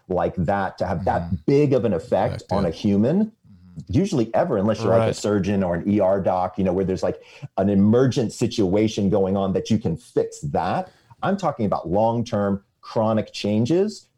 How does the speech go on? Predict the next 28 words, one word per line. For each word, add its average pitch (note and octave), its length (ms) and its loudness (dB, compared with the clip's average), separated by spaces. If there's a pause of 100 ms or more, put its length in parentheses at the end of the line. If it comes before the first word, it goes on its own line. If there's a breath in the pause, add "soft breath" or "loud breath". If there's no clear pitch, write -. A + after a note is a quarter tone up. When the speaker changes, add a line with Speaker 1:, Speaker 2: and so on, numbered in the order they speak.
Speaker 1:
Those F#3+ 220 0
don't A3 160 -2
come B2+ 220 -4
around G2 360 -2
very D#2 180 -2
often, D2+ 280 -4
and F2 120 -2
sleep - 240 0
is A2+ 120 -2
a F2 40 -4
really F#2+ 340 0
cool F2 260 -4
area E2+ 240 -2
to E2 60 -8
figure E2 320 -4
out. A#2 300 -6
Speaker 2:
Do - 80 -2
you F#3+ 160 4
remember F3 260 2
the A#2+ 80 0
first C3+ 320 2
person B2+ 340 2
you A2+ 140 2
worked G#2 360 -2
with G#2+ 300 -2
and G2 200 -4
worked D3 260 2
on G2 340 2